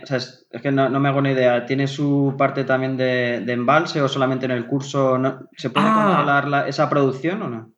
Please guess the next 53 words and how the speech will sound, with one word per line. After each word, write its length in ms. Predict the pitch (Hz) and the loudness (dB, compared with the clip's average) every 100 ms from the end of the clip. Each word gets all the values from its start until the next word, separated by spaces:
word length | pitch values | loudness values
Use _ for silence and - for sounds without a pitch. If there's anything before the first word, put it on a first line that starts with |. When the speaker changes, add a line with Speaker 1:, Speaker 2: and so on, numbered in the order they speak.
| - | -2
Speaker 2:
Ya 80 | |
te 60 | 160 | 0
entiendo, 320 | 147 147 139 135 - | 2 2 2 -2 0
ya 100 | 160 | 2
te 60 | |
entiendo, 240 | 156 147 143 | 2 2 2
vale. 220 | 156 139 - - - | 2 0 -2 -12 -12
Hay 220 | - 175 202 | -2 2 2
un 260 | 208 214 | 2 2
azud, 380 | 180 - 240 254 | 0 0 0 0
¿vale? 400 | 175 190 202 196 - | 0 2 2 -2 -4
No 260 | 156 165 | 0 2
nos 100 | 202 | 2
hace 160 | 208 196 | 2 2
falta 200 | 202 202 | 0 2
embalse 340 | 190 220 226 | 0 0 -2
porque 200 | 202 165 | -2 -2
es 60 | 175 | 0
una 200 | 196 190 | 0 -2
central 560 | 180 - 170 160 196 190 | -4 -6 -4 0 0 0
fluyente, 680 | - 185 165 165 156 123 - | 0 0 2 0 -2 -6 -6
¿vale? 320 | 135 180 185 - _ | 0 0 -2 -8 _
Es 200 | 175 196 | -2 2
del 240 | 220 185 | 2 0
propio 360 | 160 202 208 214 | 0 0 2 2
río 360 | 208 226 214 214 - | 2 0 -2 -4 -4
Tajo, 340 | 233 - 226 | -2 0 0
¿vale? 240 | 202 226 | 2 2
Cuando, 280 | 185 170 156 | 2 0 0
cuando 240 | 147 147 151 | -2 -2 -2
baja 560 | 185 196 196 190 190 | -2 0 0 0 -2
por 140 | 175 190 | 0 0
ahí 180 | 220 220 | 2 0
hace, 300 | 165 175 175 | 0 -2 -2
hace 160 | 170 | -2
una 180 | 196 190 - | -4 -6 -8
curva 400 | - 226 214 233 - - _ | -2 0 2 0 -2 -16 _
y 80 | - | -4
se 140 | 175 | 2
le 60 | 180 | 2
ha 60 | |
puesto, 440 | 185 190 220 220 180 | 2 0 2 0 0
bueno, 160 | 185 | 0
se 120 | 143 127 | -2 -4
le, 120 | 127 | -6
se 100 | 120 | -2
le 220 | 123 123 | 0 0
hizo 220 | 160 160 | 0 0
hace 240 | 160 160 156 | 0 0 0
ciento 220 | 151 156 | 0 -2
veinte 180 | 160 196 | 0 2
años, 160 | 185 | 2
¿no? 220 | 190 202 | 0 -4